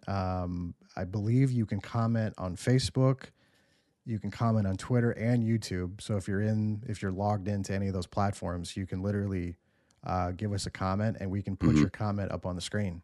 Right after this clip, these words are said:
Speaker 1: and, and, uh, we can talk to you. We can interact with you. That's the whole point of doing this live. We, up until, well, we did the, uh, election night live,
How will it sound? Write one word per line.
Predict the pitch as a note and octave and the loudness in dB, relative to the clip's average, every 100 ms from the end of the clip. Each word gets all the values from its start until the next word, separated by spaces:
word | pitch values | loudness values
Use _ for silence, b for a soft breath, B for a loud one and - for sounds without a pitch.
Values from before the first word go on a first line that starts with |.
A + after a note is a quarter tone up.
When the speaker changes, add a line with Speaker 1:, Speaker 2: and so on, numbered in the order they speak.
| - | -12
Speaker 1:
and, | F2 F2 F2 F2+ - | -6 -4 -4 -6 -8
and, | E2+ E2+ E2+ | -6 -6 -6
uh, | D#2+ E2 | -4 -4
we | E2+ F#2 | -4 -6
can | |
talk | - G#2 - | -4 -4 -4
to | E2 | -6
you. | D#2 - | -8 -6
We | G#2+ | -6
can | F#2+ | -2
interact | A2 G#2+ A2 A2 | 0 0 0 -2
with | G2 - | -6 -6
you. | E2+ | -4
That's | G#2+ - | -2 2
the | |
whole | C3 | 0
point | - C3 A2 | 4 4 4
of | |
doing | G2+ G2+ | 2 -2
this | F#2+ - | -2 -2
live. | F2 G2 A2 | -2 0 0
We, | A2+ G2 - - _ _ _ _ _ - | -2 -2 -6 -20 _ _ _ _ _ -2
up | C3 C3 | 0 4
until, | D3+ C3+ D#3 D3+ | 6 6 6 4
well, | C#3 | 6
we | D3 | 8
did | C#3+ E3 D3 | 8 4 6
the, | C3 B2 A#2 G#2+ F#2+ - | 8 8 8 4 0 -2
uh, | G2+ F#2+ F#2 E2+ F#2 | 0 2 2 0 -2
election | G2+ C#3+ - G2 | 2 2 2 -2
night | F2+ E2 F2 F2+ | -2 -2 -2 -2
live, | F2+ F2 F#2+ - | -2 0 -2 -6